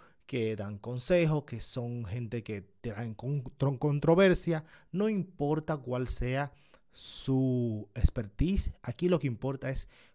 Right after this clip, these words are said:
cuánta influencia tienen a la hora de que los clientes tomen decisiones. Te voy a hacer una pregunta. ¿Cuándo fue la última vez que tú compraste un producto?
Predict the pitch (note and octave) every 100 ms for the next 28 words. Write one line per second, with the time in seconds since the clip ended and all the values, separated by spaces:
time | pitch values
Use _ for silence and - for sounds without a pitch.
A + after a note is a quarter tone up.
0 | _ - C3+ D#3 E3+ D#3+ D#3 C#3+ B2 B2
1 | B2 C3 B2 A#2 C3 D3 C#3+ B2 A#2 A2
2 | B2+ C3 A#2+ A2+ F2+ - B2+ B2+ B2+ A2+
3 | A#2+ A#2+ G#2+ G2 - G2+ - - - _
4 | - _ _ _ _ _ _ - A3+ G#3+
5 | G3 E3 B2+ G2+ E2 - - - - -
6 | E3+ G#3+ A3+ - F3 E3+ D#3 D3+ D#3 C#3
7 | C3+ C3+ - A#2+ A2+ A2+ B2 A#2 G#2 -
8 | -